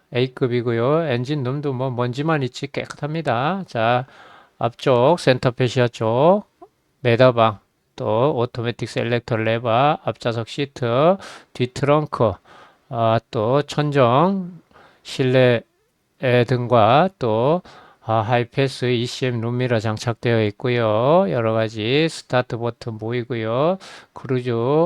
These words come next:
이 차선 이탈 장치, 차선 이탈 장치,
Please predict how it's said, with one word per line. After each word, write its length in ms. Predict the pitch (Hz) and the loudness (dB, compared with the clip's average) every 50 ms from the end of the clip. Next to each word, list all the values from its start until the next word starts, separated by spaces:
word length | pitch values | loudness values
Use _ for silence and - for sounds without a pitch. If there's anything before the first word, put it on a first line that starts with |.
| 190 190 _ - - _ _ _ - | 0 -4 _ -18 -20 _ _ _ -6
이 140 | 131 127 120 - - | -4 -4 -4 -4 -6
차선 420 | - - 143 143 135 147 143 143 | -6 -2 -2 0 0 0 0 0
이탈 300 | 131 117 120 131 123 120 | -2 -2 0 0 0 0
장치, 720 | 117 120 117 113 - - - - 113 113 120 131 143 - - | 0 -2 -2 -4 -8 -12 -8 -6 -4 -2 -2 -4 -4 -6 -10
차선 800 | - - - 123 127 131 131 - 135 123 123 123 - 151 156 | -8 -4 0 2 2 2 0 0 -2 -2 0 0 0 0 -2
이탈 380 | 151 120 113 - - 131 123 123 | -2 -4 -6 -4 -4 -4 -2 -2
장치, 760 | 120 120 117 113 - - - 117 117 120 139 156 175 190 170 | -2 -2 -4 -4 -10 -10 -8 -6 -4 -2 0 0 0 -2 -4